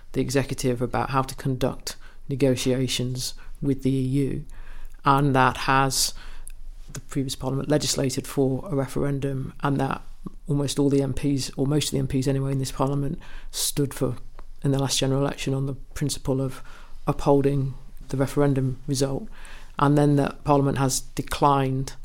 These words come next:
three times to leave the European Union in an orderly way, that you can still think it's constitutionally feckless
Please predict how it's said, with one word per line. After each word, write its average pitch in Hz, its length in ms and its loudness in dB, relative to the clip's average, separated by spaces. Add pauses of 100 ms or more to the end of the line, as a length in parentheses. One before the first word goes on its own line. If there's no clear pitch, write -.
(460)
three 147 220 4
times 135 640 0
to 131 400 0
leave 135 220 4
the 131 80 4
European 131 420 2
Union 135 480 2
in 139 100 0
an 135 140 2
orderly 135 360 0
way, 139 400 0 (320)
that - 120 -2
you 135 80 0
can 147 140 0
still 165 260 4
think 139 260 0
it's - 120 -4
constitutionally 135 800 0
feckless - 760 -2